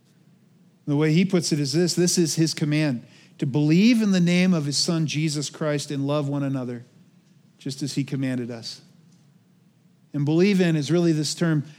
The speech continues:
um, it, it's, it's faith, but it's, it's more than just an intellectual assent of, "Oh yeah, I believe in Jesus." It's fully placing your trust in, like this stool. And I've done this before, right?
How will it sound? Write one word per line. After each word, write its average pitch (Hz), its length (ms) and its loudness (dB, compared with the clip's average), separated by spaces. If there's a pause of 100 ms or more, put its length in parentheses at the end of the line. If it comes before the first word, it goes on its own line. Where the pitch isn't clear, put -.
(180)
um, 127 340 -12 (160)
it, 151 260 -12
it's, - 260 -4 (400)
it's 151 240 -6
faith, 202 480 0
but 175 120 -2
it's, 156 200 -4
it's 160 180 -6
more 190 220 4
than 180 180 2
just 160 380 -2 (1120)
an 180 180 -2
intellectual 196 640 2
assent 170 380 -2
of, 143 140 -4
"Oh 180 80 0
yeah, 165 200 2
I 160 100 0
believe 151 340 0
in 131 100 -6
Jesus." 147 480 -2
It's - 180 -8 (360)
fully 220 500 2
placing 185 480 0
your 160 80 0
trust 160 400 -2
in, 131 180 0 (220)
like 165 300 0
this 175 160 0
stool. 151 580 0
And 117 100 -10
I've 135 140 -4
done 170 160 2
this 156 160 0
before, 139 400 -4
right? 147 300 -2